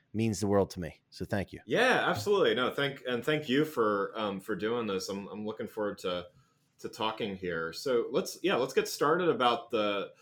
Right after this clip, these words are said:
Speaker 2: the coaching, consulting, and, and improvement industry a little bit. Um, so with, with so many processes, books, coaches, and other tools out there, um, helping people learn to become more successful, why are s-,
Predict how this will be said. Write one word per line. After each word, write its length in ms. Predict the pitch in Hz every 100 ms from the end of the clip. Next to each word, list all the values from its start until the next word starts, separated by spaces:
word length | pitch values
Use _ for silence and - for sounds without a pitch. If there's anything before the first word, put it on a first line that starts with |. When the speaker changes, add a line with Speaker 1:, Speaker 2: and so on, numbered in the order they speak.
| _ _ _ _ _ -
Speaker 2:
the 80 | 135
coaching, 720 | - 175 165 - 175 156 139
consulting, 720 | 151 - 151 135 - 135 127
and, 120 | 110
and 240 | 107 117 110
improvement 680 | 104 - 120 117 120 101 101
industry 440 | 98 95 - 107
a 40 | 95
little 220 | 95 92
bit. 380 | 85 85 82 - -
Um, 300 | 98 95 92
so 280 | - 143 139
with, 240 | 147 151 - _
with 160 | 151 156
so 220 | - 190
many 140 | 214
processes, 680 | 160 - 135 139 156 143 131
books, 360 | - 131 127 -
coaches, 760 | - 139 131 - 135 127 110
and 160 | 107 101
other 220 | 120 120
tools 420 | - - 139 123
out 220 | 135 127
there, 420 | 135 131 127 123 - _ _ _ -
um, 300 | 113 117 113 -
helping 340 | 135 127 123
people 340 | 139 127 110
learn 360 | 101 117 120 117
to 100 | 113
become 260 | 107 120 110
more 180 | 110
successful, 760 | 98 104 - 113 107 - 107 - - - _ _ -
why 300 | 123 156 226
are 140 | 226
s-, 340 | 170 - -